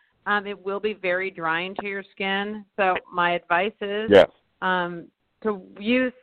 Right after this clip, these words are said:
Speaker 1: soap and water as frequently as you can. The water doesn't have to be hot. What makes hand washing work is the bubbles that the soap creates. Um, that's actually what makes
Speaker 2: Okay.
Speaker 1: it work. It's why we have you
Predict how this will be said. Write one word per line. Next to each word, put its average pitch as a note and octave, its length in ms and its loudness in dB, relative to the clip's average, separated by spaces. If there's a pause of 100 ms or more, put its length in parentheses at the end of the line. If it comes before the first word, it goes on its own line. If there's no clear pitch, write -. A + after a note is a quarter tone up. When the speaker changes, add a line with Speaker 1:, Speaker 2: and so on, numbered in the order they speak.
Speaker 1:
soap G3+ 220 0
and G3+ 140 -4
water F3 280 0
as F3+ 140 -8
frequently F#3+ 480 -12
as F3+ 100 -18
you F3 80 -14
can. F3+ 480 -8 (420)
The A3+ 80 -6
water C#4+ 280 0
doesn't A#3+ 300 -6
have G3+ 340 -8
to A3+ 80 -8
be G3+ 140 -10
hot. F3 400 -4
What F#3 160 -8
makes F#3+ 200 -12 (100)
hand G3 240 -10
washing G3 480 -8
work G3 340 -2 (500)
is F#3+ 280 -2 (160)
the F#3+ 80 -2
bubbles A3 580 -4 (100)
that G3 200 -6
the F#3 180 -18
soap F3+ 260 -8
creates. F3 540 -12 (520)
Um, G3 280 -6
that's F#3 240 -4
actually F#3+ 300 -6
what F3+ 160 -8
makes F3+ 220 -4
Speaker 2:
Okay. E3 80 -6
Speaker 1:
it E3+ 80 -4
work. F#3 220 0
It's G3 160 -8
why F3 200 2
we F#3 140 -6
have F3+ 200 0
you F3+ 320 -6